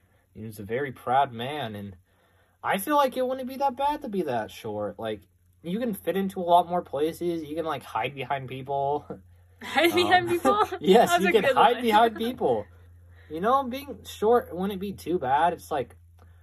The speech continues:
Speaker 1: then you at least know your kids won't play basketball. <laughs>
Speaker 2: Oh my gosh.
Speaker 1: Or you could be Muggsy Bogues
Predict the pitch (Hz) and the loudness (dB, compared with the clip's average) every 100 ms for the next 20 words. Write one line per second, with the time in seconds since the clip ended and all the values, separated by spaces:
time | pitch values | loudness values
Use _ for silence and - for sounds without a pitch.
0 | - 131 170 190 165 165 185 - 117 165 | -16 -8 -2 -2 0 -2 -2 -4 -2 0
1 | 196 190 156 - 113 127 160 160 143 143 | 2 0 -4 -10 -12 -8 -4 -4 -2 -4
2 | 147 - 151 147 160 - - 135 156 - | -4 -4 0 2 2 -2 0 2 2 -2
3 | 262 185 - - - 233 202 202 - - | -8 -8 -12 -18 -16 -18 -16 -18 -18 -18
4 | - - 247 311 302 302 294 302 294 294 | -6 4 4 6 2 2 2 2 4 4
5 | 294 302 294 320 330 285 139 - - | 4 2 4 6 6 4 -2 -10 -16